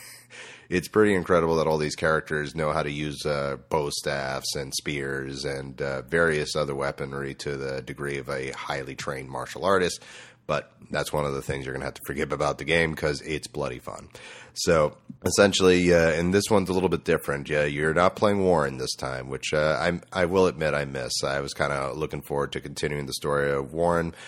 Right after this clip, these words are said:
but in this one, you basically create a character, which is, like, the thing to do with games like this. Um,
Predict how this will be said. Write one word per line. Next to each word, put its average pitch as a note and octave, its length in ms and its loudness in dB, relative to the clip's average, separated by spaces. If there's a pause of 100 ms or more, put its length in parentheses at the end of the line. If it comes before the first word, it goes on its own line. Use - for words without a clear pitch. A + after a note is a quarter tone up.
(200)
but F#2 160 4
in F#2 80 4
this G2+ 180 2
one, F#2 320 4
you F2 140 -2
basically E2 480 -2
create D2+ 320 0
a - 20 -8
character, E2+ 560 0
which D2+ 260 -6
is, C#2+ 280 -6
like, C2+ 260 -6
the - 100 -14
thing C#2+ 260 -8
to C2 80 -10
do D#2 300 0
with D2+ 280 -2
games D#2 300 -4
like D2+ 240 -2
this. F#2 340 0 (440)
Um, E2+ 540 2